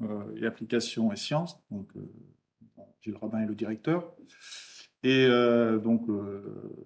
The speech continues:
dans le, le, la sous-direction compétitivité et développement, notre objectif, c'est de,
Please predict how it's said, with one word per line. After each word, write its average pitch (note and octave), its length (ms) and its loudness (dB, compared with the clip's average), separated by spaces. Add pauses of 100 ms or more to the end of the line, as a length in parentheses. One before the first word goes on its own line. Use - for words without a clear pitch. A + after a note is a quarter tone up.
(640)
dans A#2 340 0
le, A#2 300 4
le, A#2 640 -2
la B2 120 -6
sous-direction C3 500 -2
compétitivité A#2 520 0
et A2+ 40 2
développement, A#2 800 0 (100)
notre A2 220 -4
objectif, A2+ 480 -4
c'est G#2+ 180 -6
de, G#2 460 -14